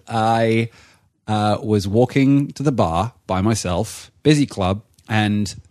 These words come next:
this young woman positioned herself in front of me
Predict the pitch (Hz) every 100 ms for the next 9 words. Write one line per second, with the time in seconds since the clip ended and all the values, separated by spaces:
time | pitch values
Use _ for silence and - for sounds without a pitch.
0 | _ 101 95 - - - - - - 110
1 | 117 113 113 104 95 98 101 - _ _
2 | - 104 156 - 113 107 - 98 - -
3 | 98 - 123 107 90 90 101 123